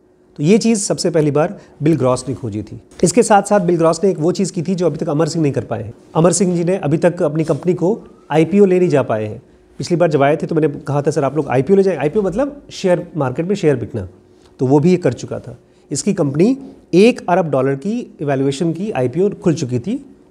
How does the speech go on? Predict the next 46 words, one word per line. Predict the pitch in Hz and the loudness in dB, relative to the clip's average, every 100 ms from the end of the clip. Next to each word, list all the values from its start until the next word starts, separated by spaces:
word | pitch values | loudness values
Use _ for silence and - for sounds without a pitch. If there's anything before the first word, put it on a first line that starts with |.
| - | -6
और | 127 | -4
ये | |
अच्छी | 175 143 - | -4 -6 -6
बहुत | - - 196 | -6 -4 -4
प्रॉफिट | - - 185 | -2 0 0
कमा | 139 117 | -2 -2
रही | 117 | -4
थी। | 110 120 _ _ _ _ | -8 -14 _ _ _ _
सौ, | - - 185 180 | -6 0 2 2
दो | 170 | 0
सौ, | 165 185 | -2 -2
पाँच | 165 165 | -2 -4
सौ | 165 | -4
करोड़ | 165 160 | -2 -2
से | 160 | -2
भी | 156 | -2
ज़्यादा, | 139 131 | -2 0
अ, | 165 143 - - - | -4 -6 -12 -20 -12
साल | 131 - 139 | -6 0 0
का | 139 | 0
प्रॉफिट | 147 127 165 | -4 -4 -4
कमा | 135 113 | -4 -2
रही | 104 | -4
है | 101 | -6
कंपनी। | 113 104 104 - _ | -8 -10 -12 -18 _
दूसरे | 190 220 262 | -4 -2 0
शब्दों | 226 196 | 2 2
में | 220 | 4
कहा | 202 175 | 4 4
जाए | 156 139 120 156 202 - _ _ | 4 2 2 0 -6 -18 _ _
तो | 170 - | -10 0
Overture | 185 208 - 208 | 2 4 2 2
एक | 175 175 | 2 2
तरफ | 208 208 | 2 4
है | 196 220 226 - - | 2 2 -2 -6 -4
और | |
बाकी | 143 151 147 | 0 0 0
उसके | 180 175 | -4 -2
ढेर, | 165 151 139 - - | -2 -2 -4 -4 -4
कंपटीशन | 147 175 160 180 | -2 -4 -2 -2
में | 175 | 0
ढेर | 139 156 | 0 0
सारी | 170 160 | 0 -2
छोटी-छोटी | 160 147 160 | -4 -6 -4
कंपनीज | 165 151 175 156 | -4 -2 0 0
हैं, | 143 156 202 | 0 -2 -4